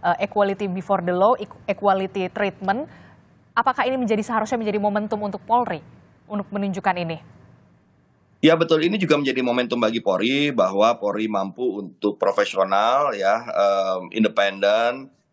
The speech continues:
Speaker 2: tidak ha-, tidak terkait dengan intervensi dari, eh, kekuasaan dari pihak tertentu. Ya, karena itulah maka penegakan hukum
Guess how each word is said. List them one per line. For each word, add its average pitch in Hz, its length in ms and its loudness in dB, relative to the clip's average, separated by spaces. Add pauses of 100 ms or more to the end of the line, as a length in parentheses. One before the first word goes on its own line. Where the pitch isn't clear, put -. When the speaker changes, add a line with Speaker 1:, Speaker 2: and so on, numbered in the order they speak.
Speaker 2:
tidak 98 320 0
ha-, 98 320 0
tidak 101 480 0 (240)
terkait 101 560 0
dengan 95 480 -4
intervensi 101 640 0
dari, 92 480 -2
eh, - 0 - (240)
kekuasaan 95 880 0
dari 90 80 -6
pihak 92 320 -4
tertentu. 95 640 0 (320)
Ya, 95 80 2
karena 98 240 2
itulah 127 240 2
maka 110 320 2
penegakan 101 400 -4
hukum 98 80 -6